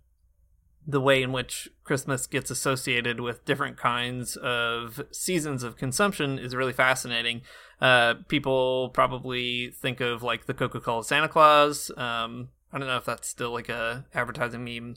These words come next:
that's really obvious anymore, but, um, it has been around for a long time that, uh, Santa, you know, Christmas time Santa is, like,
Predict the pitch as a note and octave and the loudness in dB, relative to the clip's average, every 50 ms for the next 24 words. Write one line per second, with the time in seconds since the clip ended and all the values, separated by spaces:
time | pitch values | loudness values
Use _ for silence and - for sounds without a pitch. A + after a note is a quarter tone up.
0 | - _ - B2+ A2+ - A#2+ A#2+ A#2+ A2+ A2+ A#2+ A#2+ B2 A#2 A2+ - B2+ A#2+ A#2+ | -16 _ -8 -8 -8 -6 -8 -8 -4 -2 -2 -2 -4 -4 -10 -8 -8 -8 -8 -6
1 | A#2+ A#2 A#2+ A#2+ A#2+ C3 - - - C3+ A#2+ A#2 G#2+ - - - - - - - | -4 -2 -2 -2 -2 -6 -10 -4 -2 0 0 0 0 -4 -10 -18 -20 -20 -20 -14
2 | _ - B2+ A#2 A2+ A#2 A2+ A#2 A#2 A#2 A#2 B2 - _ _ _ _ _ _ - | _ -2 0 2 2 2 2 0 -2 -4 -10 -12 -18 _ _ _ _ _ _ 0
3 | C3 B2+ A#2+ - B2+ D3+ D#3 D#3+ C#3 B2+ C3+ B2 A#2+ A#2+ B2 B2 A#2 - A#2+ A#2+ | 2 2 2 0 4 8 8 8 8 6 0 -2 0 0 0 0 0 -2 -2 -2
4 | A#2+ A2+ A2 - C#3 B2 A#2 A#2 A2+ A2+ A#2 A#2 B2 A#2 A#2+ A#2+ A#2 - - - | -2 -4 -2 0 0 0 0 -2 -4 -8 -10 -6 -4 -2 -2 -2 -4 -6 -14 -20
5 | - - _ _ - B2 A#2 A2+ A2 A2 A2 - - - D#3+ D3 C#3 - D3+ C#3 | -20 -20 _ _ 0 2 4 4 4 2 0 -2 4 6 8 8 8 8 8 8
6 | C#3 C3+ C3+ C3 - C3+ C3 B2+ B2 A#2+ B2 B2+ - _ _ _ _ _ _ - | 8 8 8 6 4 2 -2 0 0 0 -2 -4 -8 _ _ _ _ _ _ -10
7 | _ - D#3 C#3 - C#3 B2 - B2+ B2+ B2+ - D3 C3 B2+ B2+ B2+ A#2+ B2 A#2 | _ 0 0 0 0 -4 -2 0 0 0 0 2 2 2 4 4 2 0 0 -2
8 | B2 B2 A#2 A#2 - | -2 -2 -2 -2 -2